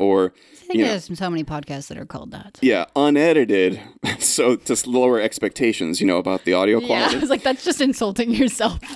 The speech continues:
Speaker 1: But I think the flow down is pretty good. I might just use that.
Speaker 2: I think it's good.
Speaker 1: Okay, thank you. I'll
Speaker 2: Otherwise,
Speaker 1: keep
Speaker 2: then you
Speaker 1: thinking
Speaker 2: have to,
Speaker 1: about it.
Speaker 2: then you have to learn how to edit and cut that out if you don't call it that. <laughs>
Speaker 1: Well, I'll just leave it
Speaker 2: Or
Speaker 1: in.
Speaker 2: you definitely could just call it unedited and leave all of this in.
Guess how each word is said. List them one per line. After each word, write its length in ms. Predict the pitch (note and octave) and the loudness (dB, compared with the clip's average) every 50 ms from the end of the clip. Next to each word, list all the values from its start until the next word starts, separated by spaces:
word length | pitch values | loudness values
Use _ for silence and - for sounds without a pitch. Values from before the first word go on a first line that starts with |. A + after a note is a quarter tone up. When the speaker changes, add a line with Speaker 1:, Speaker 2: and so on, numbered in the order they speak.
| - _ - - | -18 _ -10 -4
Speaker 1:
But 80 | - - | -2 2
I 100 | G3 E4+ | 2 2
think 180 | - D#4+ E4 - | 2 2 0 0
the 60 | - | -2
flow 160 | - A#2+ A2+ G#2 | 0 2 2 4
down 180 | G2+ F#2 F2+ | 4 2 0
is 100 | F2+ - | 0 -2
pretty 200 | - - G2+ F#2+ | 0 0 0 0
good. 220 | - - F#2 E2 - | 2 0 0 0 2
I 100 | - B2 | 0 2
might 180 | C#3 F3+ F3+ C#3+ | 2 4 2 2
just 240 | A#2+ G#2+ F#2 - - | 0 0 -2 -2 0
use 220 | F#2 F2+ E2 - - | 2 2 2 2 -2
that. 260 | - - G#1 - - _ - - - - - | -8 -8 -8 -8 -14 _ -20 -20 -20 -14 -12
Speaker 2:
I 100 | G3 G3+ | -8 -4
think 160 | C#4 D#4 D#4 | -2 -2 -2
it's 100 | D#4 - | -2 -4
good. 240 | - A3+ - A#3 - - - - | -8 -8 -10 -10 -12 -14 -6 -2
Speaker 1:
Okay, 220 | - A#3+ - - - - _ | -2 -2 -2 -4 -10 -10 _
thank 240 | - D3 B2 - - | 0 0 0 0 -2
you. 200 | - - - - - _ _ _ _ - | -8 -16 -16 -18 -20 _ _ _ _ -4
I'll 60 | - | -4
Speaker 2:
Otherwise, 240 | A3+ C#4+ - - - | -4 -4 -4 0 2
Speaker 1:
keep 120 | C#4 C#4+ | 2 2
Speaker 2:
then 20 | D#4 | 2
you 40 | D#4+ - | 0 -4
Speaker 1:
thinking 100 | - E3+ - | -4 -4 -6
Speaker 2:
have 60 | - | -8
to, 40 | - | -8
Speaker 1:
about 100 | - - | -10 -10
it. 20 | - | -8
Speaker 2:
then 80 | E3 D#3+ | -6 -4
you 100 | D#3 D#3 | -4 -4
have 100 | D#3 - | -6 -6
to 100 | C3 C3+ | -10 -10
learn 160 | C#3 C#3 D#3 | -10 -8 -8
how 100 | D#3 - | -8 -8
to 120 | - A2 | -8 -8
edit 300 | F2 C3+ E3 D#3 C#3+ G#2+ | -8 -8 -8 -8 -8 -6
and 120 | - D#3 - | -8 -8 -8
cut 180 | - D#3+ - | -8 -10 -8
that 140 | - D3 D#3 D#3+ | -6 -6 -4 -4
out 240 | D3+ D3 - - - - - - - | -4 -4 -6 -8 -12 -20 -20 -12 -12
if 140 | D3 - - | -12 -10 -10
you 60 | D3+ | -8
don't 140 | - - E3+ | -6 -6 -4
call 200 | - - D#3 - | -2 -2 -2 -2
it 100 | D3 - - | -2 -6 -6
that. 260 | - - - - - - - | -6 -8 -8 -8 -12 -16 -20
<laughs> 80 | - - | -6 0
Speaker 1:
Well, 420 | F3 A#3+ B3+ A#3 G#3+ G#3+ G3 - - - - C#3+ | 2 2 4 4 2 0 -2 -4 -10 -14 -6 -2
I'll 200 | - F3+ D#3+ C3+ | 0 2 2 2
just 200 | A2+ A2+ G#2+ - | 2 0 -2 0
leave 200 | - F#2+ F2+ E2+ | 2 2 4 4
it 40 | - | 4
Speaker 2:
Or 80 | B3+ | 4
Speaker 1:
in. 60 | C4 C#4 | 4 2
Speaker 2:
you 100 | C#4 A#3+ | 2 2
definitely 420 | B3+ A#3+ C4 C4 B3+ B3+ C4 B3 | 2 0 0 0 -2 0 -2 -2
could 300 | - - A#3+ A3+ G#3+ F3+ | -2 0 -2 -2 -2 -2
just 180 | F#3 F#3+ - - | -4 -8 -8 -4
call 220 | - A#3 G3+ G3+ | -2 0 2 2
it 80 | G#3 - | 2 0
unedited 500 | - G3+ G3+ G3 F#3+ G3 F#3+ G#3+ G#3+ G3+ G3+ | -2 -2 -2 -2 -2 -2 0 0 2 2 2
and 100 | F#3 F#3 | 0 0
leave 180 | F#3+ F#3+ E3+ | 0 0 0
all 220 | C3+ C#3+ F3 F3 F3 | 2 2 2 2 0
of 80 | E3 | 0
this 180 | E3 E3+ - - | -2 -6 -4 -4
in. 320 | E3+ D#3+ D3+ C#3+ D3+ C#3+ | -4 -2 -2 -4 -6 -6